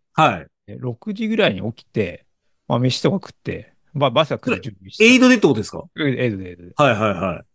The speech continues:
Speaker 2: バスは来ず、まあ、七時に来るって言ったら七時半ぐらい着いたから、バスは来ず、
Speaker 1: はい。
Speaker 2: 九時になるって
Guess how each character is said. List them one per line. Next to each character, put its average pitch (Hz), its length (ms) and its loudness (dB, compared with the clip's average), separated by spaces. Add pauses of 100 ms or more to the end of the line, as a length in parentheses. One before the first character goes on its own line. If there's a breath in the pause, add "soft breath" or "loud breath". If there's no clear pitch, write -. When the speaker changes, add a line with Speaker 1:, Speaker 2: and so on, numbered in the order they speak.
(100)
Speaker 2:
バ 135 240 -2
ス - 140 -12
は 95 80 -14
来 147 220 -6
ず、 98 340 -12 (260)
ま 127 360 -2
あ、 - 60 -20 (180)
七 185 240 -8
時 156 80 -6
に 127 100 -2
来 147 100 -4
る 131 60 -4
っ 123 40 -4
て - 60 -20
言 - 20 -20
っ - 40 -8
た 147 60 0
ら - 60 0
七 160 220 -8
時 143 200 0
半 156 240 -4
ぐ 147 80 -2
ら 113 80 0
い 87 60 -12
着 - 160 -20
い - 60 -18 (180)
た 107 80 -10
か 87 60 -14
ら、 87 160 -16 (140)
バ 131 160 -2
ス - 100 -12
は - 60 -18
来 139 180 -6
ず、 90 340 -14 (360)
Speaker 1:
は 107 400 0
い。 - 40 -20 (160)
Speaker 2:
九 165 80 -4
時 139 120 -4
に 104 60 -8
な - 100 -18
る 101 60 -18
っ - 20 -16
て - 100 -18